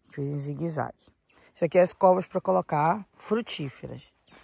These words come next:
Vamos lá. Ali embaixo vocês já, já,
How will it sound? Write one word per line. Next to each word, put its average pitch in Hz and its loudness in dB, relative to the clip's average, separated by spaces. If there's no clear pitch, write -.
Vamos 196 0
lá. 147 0
Ali 190 2
embaixo 226 6
vocês 214 4
já, 202 8
já, 185 4